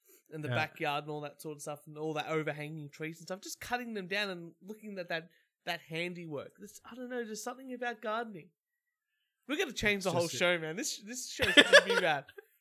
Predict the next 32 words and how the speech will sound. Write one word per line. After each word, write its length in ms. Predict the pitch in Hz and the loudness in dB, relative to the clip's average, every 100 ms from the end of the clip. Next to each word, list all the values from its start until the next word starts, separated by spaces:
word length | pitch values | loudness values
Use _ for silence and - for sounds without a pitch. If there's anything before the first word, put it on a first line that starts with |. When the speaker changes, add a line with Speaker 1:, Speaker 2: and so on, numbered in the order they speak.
| _ - | _ -6
Speaker 1:
gardening 380 | 202 190 196 190 | 0 2 2 8
Speaker 2:
Well, 140 | 175 165 | 8 10
Speaker 1:
and 60 | |
Speaker 2:
this 180 | 226 277 | 8 8
is 160 | 254 165 | 6 8
the 120 | 160 | 6
turning 420 | - 175 160 147 | 12 12 12 10
point 400 | - 131 123 120 | 8 8 8 6
where 440 | 139 131 127 127 151 | 10 12 12 10 8
you, 640 | 139 139 135 131 131 135 143 | 6 8 8 8 6 4 4
we've 160 | 151 | 6
now 120 | 202 | 8
become 240 | 214 208 196 | 8 6 6
old 480 | 202 247 123 113 - - - | 8 6 4 -2 -10 -10 -6
Speaker 1:
<laughs> 220 | 233 - | -4 6
Speaker 2:
and 180 | 170 180 | 8 10
boring. 460 | 143 123 120 143 151 | 10 10 8 4 2
Speaker 1:
You 60 | 339 | 4
know 160 | 427 | 4
what? 160 | 370 339 | 8 12
Speaker 2:
And 140 | 175 180 | 12 12
we 80 | |
really, 380 | 180 175 240 302 | 8 8 10 10
Speaker 1:
I, 20 | |
Speaker 2:
there's, 140 | 170 180 | 10 10
Speaker 1:
I 160 | 339 392 | 10 12
Speaker 2:
there's 160 | 311 349 | 10 10
no 100 | 349 | 8
Speaker 1:
wouldn't 100 | 339 | 10
be 60 | |
Speaker 2:
difference 260 | 277 269 233 | 10 8 6
bet-, 300 | 233 - | 2 0